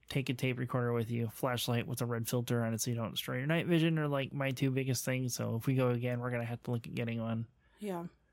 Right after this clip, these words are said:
Speaker 1: They're not that expensive,
Speaker 2: I'm sure
Speaker 1: probably.
Speaker 2: we'll go again.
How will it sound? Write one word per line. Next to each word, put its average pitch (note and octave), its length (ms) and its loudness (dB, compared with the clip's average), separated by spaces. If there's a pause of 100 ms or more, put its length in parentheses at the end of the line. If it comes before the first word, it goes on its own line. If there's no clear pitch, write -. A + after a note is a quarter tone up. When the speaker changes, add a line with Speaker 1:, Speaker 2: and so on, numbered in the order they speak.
(160)
Speaker 1:
They're B2 140 -4
not E2+ 180 -8
that C#2+ 120 -10
expensive, - 540 -10
Speaker 2:
I'm G3+ 160 -2
sure - 180 -4
Speaker 1:
probably. - 100 -8
Speaker 2:
we'll - 100 -12
go F#3+ 120 -20
again. - 460 -20